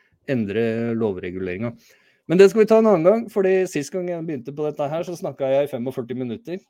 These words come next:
<laughs> Så vi, vi skal ta det. Vi må, vi må innom eiendomsretten. Og, og vi, du snakket litt grann om arealplanlegging, og dette går litt sånn, eh,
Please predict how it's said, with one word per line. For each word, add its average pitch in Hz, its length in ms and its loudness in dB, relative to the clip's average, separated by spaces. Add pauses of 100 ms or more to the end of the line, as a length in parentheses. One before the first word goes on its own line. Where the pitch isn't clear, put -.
(260)
<laughs> 143 160 -8 (560)
Så 160 380 -8
vi, 147 180 -8
vi 147 100 -6
skal 156 160 -8
ta 131 160 -4
det. 156 140 -6
Vi 147 100 -6
må, 156 140 -6 (580)
vi 160 140 -4
må 196 80 2
innom 175 380 -2 (100)
eiendomsretten. 127 840 -6 (760)
Og, 147 140 4
og 156 260 -2
vi, 160 120 0 (320)
du 170 80 -8
snakket 170 340 -4
litt 170 240 -8
grann 135 220 -4
om 147 180 -6
arealplanlegging, 120 920 -4
og 156 100 -8
dette 143 240 -8
går 127 240 -2
litt 117 200 -10
sånn, 127 360 -8
eh, 127 560 -8